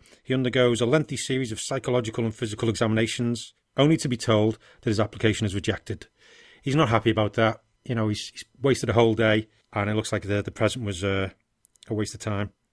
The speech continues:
However, after his meeting at C R S, things begin falling apart for Nicholas. Uh, he gets the police involved, uh, to investigate the C R S company, but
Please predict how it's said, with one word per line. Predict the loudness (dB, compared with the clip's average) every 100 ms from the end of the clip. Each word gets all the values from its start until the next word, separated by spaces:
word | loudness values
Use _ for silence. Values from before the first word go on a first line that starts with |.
| _
However, | 4 6 6 2 -2 _
after | -4 -4 0
his | -2
meeting | 0 -2 -2
at | -4
C | 0
R | 0
S, | 0 -2
things | -2 -2
begin | -2 -4
falling | 0 0 2
apart | -2 -2 -2
for | -2
Nicholas. | -4 -4 -10 -10 -14 _ _ -4
Uh, | -2 -2
he | -4
gets | -2 -2 -2
the |
police | -4 -4 -2
involved, | 0 2 2 0 -4 _ _ -6
uh, | -4
to | -4
investigate | 0 0 0 -4 -4
the |
C | -2 0
R | 0
S | 0 -4 -8 -10 -16 _ -6
company, | -4 0 0 -2 -12 -20 _
but | -8 -8